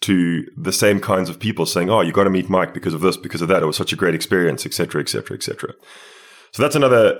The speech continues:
uh, very sort of targeted way to increase one's, one's surface area of luck. And then I think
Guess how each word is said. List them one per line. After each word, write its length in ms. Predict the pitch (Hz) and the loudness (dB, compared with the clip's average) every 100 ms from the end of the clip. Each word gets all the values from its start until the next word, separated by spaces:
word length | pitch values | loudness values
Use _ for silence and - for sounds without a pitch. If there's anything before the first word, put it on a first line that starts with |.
| - | -8
uh, 180 | - - | -12 -10
very 400 | 95 107 104 101 - | 0 2 4 0 -2
sort 180 | - 92 | -2 -4
of 100 | - | -2
targeted 500 | - 107 101 95 80 | 0 2 0 -2 2
way 400 | 85 82 80 78 | 4 4 2 0
to 360 | - 85 80 78 | -4 -2 0 -2
increase 360 | 87 - 82 - | -4 -2 -4 -2
one's, 300 | 80 73 - | -2 -2 -6
one's 180 | 80 - | -4 -2
surface 300 | 80 - 78 | -2 -2 0
area 180 | 80 | 0
of 80 | 73 | 0
luck. 240 | 76 - - _ - - - - - | -2 -4 -10 _ -20 -20 -20 -20 -4
And 80 | 131 | 2
then 80 | 175 | 4
I 60 | 220 | 4
think 300 | 190 160 | 2 0